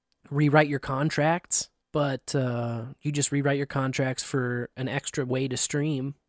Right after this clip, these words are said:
and, um, boom, you just put it out there, and, uh, things can stream. And it's not like value for value has not been done in mainstream. I think In Rainbows was the biggest, uh, example of it, Radiohead.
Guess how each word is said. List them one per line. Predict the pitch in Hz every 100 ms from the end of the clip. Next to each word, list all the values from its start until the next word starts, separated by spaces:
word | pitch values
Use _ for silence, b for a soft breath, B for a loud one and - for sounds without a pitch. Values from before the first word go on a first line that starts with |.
| _
and, | 135 127 123 123
um, | 123 120 117 113 - _ _
boom, | 175 156
you | 123
just | 131 -
put | 147
it | 123
out | 123 139
there, | 117 113 - _ _ -
and, | 120 117 117
uh, | 117 113
things | 131 123
can | 127
stream. | 113 - 143 127 b b b b
And | 170 160 151 -
it's | -
not | 233 247
like | 185
value | 139 170 170
for | 170
value | 147 131 147 143
has | 123
not | 131 120 131
been | 127 110
done | 123 117 123 143 - _
in | 135 135
mainstream. | 131 135 135 - 135 123 139 147 _ -
I |
think | 175 147
In | 127
Rainbows | 120 123 131 131 135 -
was | 120
the | 120
biggest, | 120 120 117 - -
uh, | 107 101 117 _ _ _
example | 113 110 113 117 113 107
of | 104
it, | 104
Radiohead. | 120 120 117 110 110